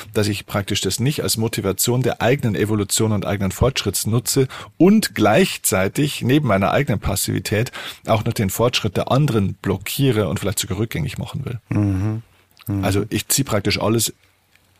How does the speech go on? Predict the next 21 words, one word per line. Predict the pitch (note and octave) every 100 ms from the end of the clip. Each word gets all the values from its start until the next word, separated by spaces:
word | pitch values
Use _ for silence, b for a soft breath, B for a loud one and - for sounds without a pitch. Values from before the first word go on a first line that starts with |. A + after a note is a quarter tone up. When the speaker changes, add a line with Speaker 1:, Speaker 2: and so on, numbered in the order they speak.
| _ -
Speaker 1:
nach | F#2+ G#2
unten, | B2 B2 F2+
mich | F#2 G2
selbst | - G#2+ C3 G#2
Speaker 2:
Mhm. | G2+
Speaker 1:
und | F#2+ C#3+ -
die |
anderen. | - - - - G#2+ b b b -
Ja. | A2 G2+
Speaker 2:
Mhm. | F#2 G#2 G#2+ A2
Speaker 1:
Also | - G#2 G#2 B
wenn | A2 A2+
ich | C#3+
schon | D#3
nicht | C3+ -
gewinnen | A#2+ B2 C3
kann, | - A#2+
dann | A2+ F#2+
verlieren | - G2+ G2
wir | E2+
alle. | - -